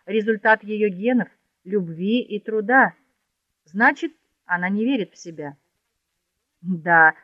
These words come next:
так я о чём? Я лежала в бреду, в котором всё понимала.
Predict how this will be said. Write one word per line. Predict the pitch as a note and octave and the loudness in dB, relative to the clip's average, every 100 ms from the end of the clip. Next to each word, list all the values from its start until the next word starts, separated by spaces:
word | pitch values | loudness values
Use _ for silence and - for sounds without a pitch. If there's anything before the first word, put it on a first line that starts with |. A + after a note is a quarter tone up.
| _ | _
так | - G#3+ | -10 -4
я | A#3 A3 | 2 4
о | A3 | 4
чём? | - G3+ D#3+ C3+ _ _ _ _ _ _ _ _ _ _ _ | 2 -8 -8 -10 _ _ _ _ _ _ _ _ _ _ _
Я | G3 | -2
лежала | G#3+ G3 G#3 G3 | 0 2 0 0
в | F3 | -6
бреду, | F#3 G#3 G#3 C#4 C4+ _ _ _ _ | -6 -4 0 0 -2 _ _ _ _
в | |
котором | A#3+ A#3+ F#4+ D4 | -4 0 2 0
всё | - A#3+ C#4 | -2 -6 -4
понимала. | A#3+ G#3+ F#3+ E3+ D#3+ D3+ | -4 -4 -4 -4 -6 -10